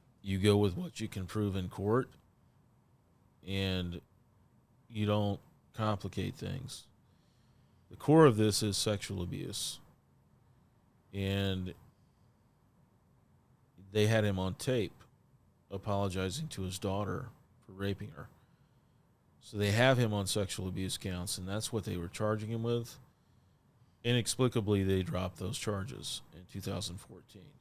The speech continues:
But the reason you don't go into court with the full blow-by-blow of this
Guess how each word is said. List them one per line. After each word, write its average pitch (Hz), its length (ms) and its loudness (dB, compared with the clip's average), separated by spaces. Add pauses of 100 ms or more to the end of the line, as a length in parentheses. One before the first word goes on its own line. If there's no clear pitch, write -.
(880)
But 104 180 4
the 104 80 2
reason 117 360 4
you 107 100 2
don't 104 200 4
go 101 140 2
into 95 140 0
court 110 440 2 (140)
with 95 200 -6
the 92 100 -2
full 101 720 2 (1300)
blow-by-blow 95 800 2
of 107 100 0
this 127 460 0